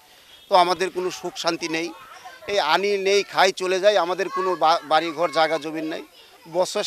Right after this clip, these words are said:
শেষে আমাদের যেখানে হয়তো ভালো লাগে, হয়তো ওখানে আমরা থাকি, আবার, আবার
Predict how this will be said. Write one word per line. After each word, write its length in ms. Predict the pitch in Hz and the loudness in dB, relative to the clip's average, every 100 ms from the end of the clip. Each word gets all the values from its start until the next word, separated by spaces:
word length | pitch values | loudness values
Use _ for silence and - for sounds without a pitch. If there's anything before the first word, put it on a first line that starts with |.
| - | -4
শেষে 220 | 190 202 175 | -4 2 2
আমাদের 260 | 175 180 175 | 2 -2 -4
যেখানে 280 | 170 170 170 175 | -4 -4 -4 -2
হয়তো 200 | 165 156 170 147 | -2 -2 -4 -2
ভালো 120 | 160 175 | -2 -2
লাগে, 180 | 170 180 | -2 -4
হয়তো 160 | 160 170 | -4 -6
ওখানে 180 | 156 156 165 | -6 -6 -4
আমরা 140 | 156 - | -6 -8
থাকি, 220 | 143 165 151 _ _ - - - | -12 -12 -20 _ _ -20 -10 0
আবার, 160 | 165 170 | 4 4
আবার 140 | 160 | 4